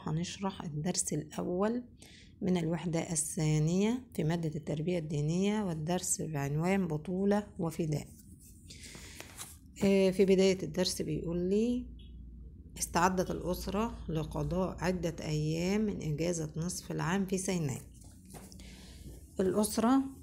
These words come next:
جهزت نفسها علشان تروح تقضي،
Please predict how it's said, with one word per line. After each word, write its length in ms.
جهزت 480
نفسها 580
علشان 800
تروح 340
تقضي، 760